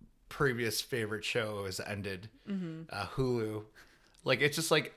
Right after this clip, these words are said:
Speaker 1: it's the most depressing thing, just scrolling through things. <laughs> So maybe I should learn how to read and, you know,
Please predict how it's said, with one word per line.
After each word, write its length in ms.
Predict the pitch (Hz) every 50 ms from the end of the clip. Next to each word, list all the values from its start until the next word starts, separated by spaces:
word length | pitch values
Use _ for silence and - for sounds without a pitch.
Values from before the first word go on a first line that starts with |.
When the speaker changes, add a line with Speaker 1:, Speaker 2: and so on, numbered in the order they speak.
| -
Speaker 1:
it's 240 | 139 139 139 - -
the 80 | - 143
most 260 | 135 139 147 143 -
depressing 460 | 160 - - 143 131 - - 120 117
thing, 260 | - - 117 113 110
just 200 | 104 104 - -
scrolling 400 | - - 110 104 104 107 104 101
through 260 | - - 107 101 98
things. 420 | 92 - 101 95 95 95 92 95 - - -
<laughs> 100 | - -
So 240 | - - - - 180
maybe 340 | 165 143 139 147 151 165 170
I 60 | 165
should 260 | 160 - 151 139 139 - - - - -
learn 220 | - 127 135 139 131
how 140 | 139 135 127
to 80 | 120
read 440 | 113 107 104 101 104 104 110 113 110
and, 120 | 104 92
you 100 | 87 85
know, 40 | 90